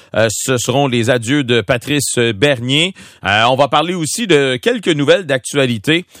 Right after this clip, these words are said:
euh, dans la, dans la M L S. Entre autres, euh, le Crew de Columbus qui pourrait déménager. Euh, on a, on est allé, euh, souvent à Columbus,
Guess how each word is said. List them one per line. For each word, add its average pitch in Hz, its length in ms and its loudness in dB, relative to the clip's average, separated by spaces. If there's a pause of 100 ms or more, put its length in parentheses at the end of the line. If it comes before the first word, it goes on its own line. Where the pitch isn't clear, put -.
(120)
euh, 101 80 0
dans 135 140 4
la, 113 600 0
dans 139 180 0
la 143 180 0
M 139 140 -2
L 127 160 0
S. 170 300 -2
Entre 131 380 0
autres, 208 260 0
euh, 120 240 4
le 120 140 -2
Crew - 220 -6
de - 60 -12
Columbus 160 480 -2
qui 120 120 -10
pourrait 247 540 -2
déménager. 151 840 -4 (380)
Euh, 120 360 2
on 135 160 -4
a, 139 100 0
on 110 420 -2
est 123 160 -4
allé, 135 280 0
euh, 110 100 -2
souvent 127 300 -4
à 135 80 -2
Columbus, 131 560 -2